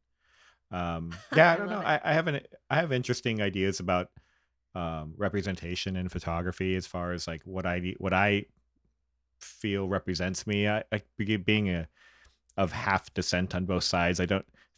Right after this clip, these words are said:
Speaker 1: feel like, unless there's, like, a whole niche of half, half Asian, uh, ambassadors that I'm not aware of, like, I don't know if I'll ever feel fully represented, 'cause being half in itself is its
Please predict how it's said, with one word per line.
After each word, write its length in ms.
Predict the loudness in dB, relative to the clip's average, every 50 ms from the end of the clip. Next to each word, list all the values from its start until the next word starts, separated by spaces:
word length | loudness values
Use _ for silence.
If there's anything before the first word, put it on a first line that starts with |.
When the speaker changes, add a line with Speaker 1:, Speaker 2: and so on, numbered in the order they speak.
| -20 _ _
Speaker 1:
feel 180 | 2 4 4 4
like, 160 | 4 2 0 0
unless 340 | 2 4 6 6 6 6 4
there's, 220 | 4 4 2 0
like, 120 | -2 -2
a 80 | -2 -2
whole 300 | -2 0 2 2 2 2
niche 340 | 0 0 -2 0 0 0 -2
of 160 | -4 -4 -6
half, 480 | -12 -12 -8 -4 -2 -2 -2 -4 -10 -20 _ _ -20 -20 -20 -20 _
half 280 | _ -2 0 0 -2 -2 -4
Asian, 640 | -2 0 0 0 0 0 0 0 0 -2 -4 -6 -8 -12 _ _ _ _ _ _ _ _ _ _
uh, 160 | -4 -4 -4 -2
ambassadors 720 | -4 -4 -2 0 0 0 0 -2 -2 -2 0 0 0 0
that 100 | 0 0
I'm 100 | 0 0
not 160 | 0 0 0 2
aware 360 | 2 2 4 4 6 6 6
of, 100 | 6 4
like, 120 | 0 0
I 120 | 0 -2 -2
don't 120 | -2 -2
know 140 | -2 -2 -2
if 80 | -2
I'll 100 | -2 -4 -4
ever 200 | -6 -6 -8 -8
feel 220 | -6 -4 -4 -4 -4
fully 260 | -4 -4 -4 -2 -2
represented, 520 | -4 -4 -4 -4 -4 -4 -4 -4 -4 -4
'cause 180 | -4 -4 -4 -2
being 240 | 0 0 0 0 0
half 300 | 0 0 0 0 0 -2
in 100 | -6 -6
itself 520 | -6 -10 -10 -10 -6 -4 -4 -4 -6 -6
is 160 | -8 -8 -8 -8
its 180 | -8 -10 -12